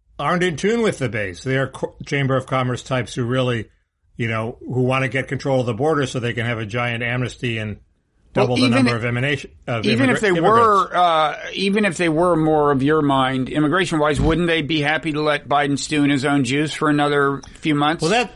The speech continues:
Speaker 1: that seems to be, that seems to be the philosophy. But Joel Kotkin wrote a very good column that says exactly what I just said, which is there's a,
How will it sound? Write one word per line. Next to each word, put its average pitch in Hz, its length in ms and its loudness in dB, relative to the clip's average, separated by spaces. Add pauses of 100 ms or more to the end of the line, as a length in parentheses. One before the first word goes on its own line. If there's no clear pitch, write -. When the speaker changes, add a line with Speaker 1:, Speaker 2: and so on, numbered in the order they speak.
(160)
Speaker 1:
that 202 260 -4
seems 247 340 -2
to 220 80 -2
be, 196 320 -2 (1080)
that 151 240 -2
seems 185 320 -2
to 160 80 -4
be 147 160 0
the 127 120 -2
philosophy. 147 640 -2
But 120 240 -6 (300)
Joel 226 320 0
Kotkin 208 400 0
wrote 156 140 -2
a 147 40 -4
very 143 180 0
good 131 100 -2
column 143 240 0
that 127 160 -4
says 131 200 -2
exactly 127 420 -4
what 113 100 -4
I 117 120 -2
just 110 220 -8
said, 113 200 -6
which 107 200 -8
is 104 220 -10 (440)
there's 113 220 -2
a, 110 260 -4